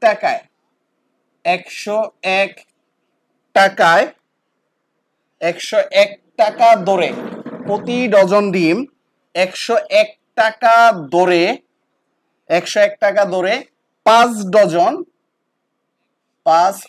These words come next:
ডজন, এবং, এবং নব্বই টাকা দরে, নব্বই টাকা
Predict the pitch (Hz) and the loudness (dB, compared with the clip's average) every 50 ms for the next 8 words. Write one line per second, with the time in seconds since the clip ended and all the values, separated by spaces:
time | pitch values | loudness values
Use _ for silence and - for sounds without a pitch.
0 | - 165 151 135 147 170 165 156 143 165 170 190 247 285 330 - - _ _ _ | -16 -16 -10 -2 2 2 2 2 4 2 2 2 2 0 -4 -10 -14 _ _ _
1 | _ _ _ _ _ _ _ _ _ - 190 196 202 247 240 180 165 175 208 285 | _ _ _ _ _ _ _ _ _ -2 -2 0 2 2 4 4 4 4 2 0
2 | 349 349 - _ _ _ _ _ _ _ _ _ _ _ _ _ _ _ _ _ | -4 -10 -16 _ _ _ _ _ _ _ _ _ _ _ _ _ _ _ _ _
3 | _ _ _ _ _ _ _ _ _ _ - 151 151 156 180 170 160 185 233 247 | _ _ _ _ _ _ _ _ _ _ -2 -2 0 2 4 4 4 2 0 -6
4 | - _ _ _ _ _ _ - 147 156 160 165 185 202 196 202 220 277 277 294 | -12 _ _ _ _ _ _ -10 -8 -6 -4 -4 -4 -4 -6 -8 -8 -6 -6 -6
5 | 285 - - 262 233 233 254 247 233 220 180 185 160 147 135 123 120 - _ _ | -6 -4 -2 -2 -2 0 2 2 2 4 4 2 0 0 -2 -4 -8 -14 _ _
6 | _ _ _ _ _ _ _ _ _ _ _ _ _ _ _ _ _ _ _ _ | _ _ _ _ _ _ _ _ _ _ _ _ _ _ _ _ _ _ _ _
7 | _ - 135 139 147 160 160 151 147 143 170 175 185 190 196 185 185 - 165 151 | _ -16 -12 -8 -6 -6 -8 -8 -8 -6 -4 -2 -2 -2 -4 -4 -4 -4 -4 -4
8 | 151 151 - 175 165 165 | -4 -4 -2 0 0 2